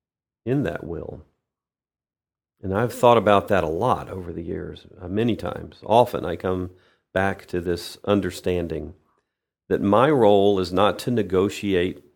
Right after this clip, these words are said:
within myself or with others around me what we think is probably the will of God. My role as a member of his body is to discern his will.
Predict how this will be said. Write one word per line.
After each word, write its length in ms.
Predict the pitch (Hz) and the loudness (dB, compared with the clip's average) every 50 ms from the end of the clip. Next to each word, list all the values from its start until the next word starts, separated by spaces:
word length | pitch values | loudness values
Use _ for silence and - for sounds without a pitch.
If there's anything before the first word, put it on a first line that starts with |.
| _ | _
within 320 | - 92 90 - 90 85 85 | -8 -8 -4 -2 -2 0 0
myself 580 | 80 82 82 - - 147 175 190 190 190 - | -2 -4 -4 -4 -2 -2 0 -2 -4 -4 -6
or 80 | 101 87 | -4 -4
with 220 | 87 87 82 87 | -4 -4 -2 -2
others 300 | 87 95 95 98 92 85 | -2 -2 -2 -4 -6 -6
around 360 | 92 85 95 107 117 120 113 | -4 -2 -2 0 0 0 -2
me 260 | 87 80 80 85 90 - _ _ _ _ _ _ _ _ _ _ _ _ _ | -2 -4 -6 -8 -10 -14 _ _ _ _ _ _ _ _ _ _ _ _ _
what 420 | - 90 90 101 107 90 - 101 | -16 -6 -2 0 0 0 0 -2
we 240 | 104 110 131 139 143 | -2 0 0 0 0
think 400 | 135 139 - 117 113 113 110 104 - - - - | -2 0 2 2 2 2 2 -2 -4 -10 -8 -4
is 260 | 104 98 101 95 - - | -2 -2 -2 -2 -6 -12
probably 720 | - - - - 117 120 117 113 113 101 95 98 98 95 | -16 -8 -2 2 2 2 4 2 0 0 0 -2 -2 -2
the 100 | 92 90 | -2 -4
will 240 | 82 92 92 90 | -2 0 0 0
of 140 | 85 80 80 | -2 -4 -4
God. 420 | 82 82 78 78 78 80 85 92 90 92 _ _ _ _ _ _ _ _ _ _ _ _ | -6 -6 -4 -4 -4 -6 -6 -10 -12 -16 _ _ _ _ _ _ _ _ _ _ _ _
My 280 | 90 87 90 110 156 | -2 0 2 2 2
role 500 | 190 185 120 87 73 71 71 78 95 110 110 - _ _ _ _ _ _ _ _ _ _ _ _ _ - | 4 4 4 4 4 2 0 -2 -4 -6 -10 -16 _ _ _ _ _ _ _ _ _ _ _ _ _ -12
as 120 | 95 85 | -8 -6
a 60 | 85 82 | -4 -2
member 400 | 90 98 120 135 135 135 123 110 | 0 0 0 0 0 0 0 -2
of 80 | 101 | -2
his 180 | - 117 110 110 | -4 -6 -6 -4
body 520 | - 101 117 120 87 78 76 90 104 - _ _ _ _ _ _ _ _ _ _ _ | -2 -2 0 0 -2 -4 -6 -8 -10 -12 _ _ _ _ _ _ _ _ _ _ _
is 280 | - 104 95 92 - - | -8 -6 -6 -6 -6 -10
to 260 | - - 117 110 104 101 | -8 -6 -4 -4 -4 -2
discern 720 | 104 120 117 - - 190 208 202 104 80 80 90 87 85 - _ _ _ - | -2 -4 -2 0 2 4 6 6 4 4 2 -2 -6 -10 -12 _ _ _ -6
his 180 | 104 95 87 | -4 -4 -4
will. 360 | 90 78 82 80 - 95 95 | -4 -6 -8 -8 -8 -10 -14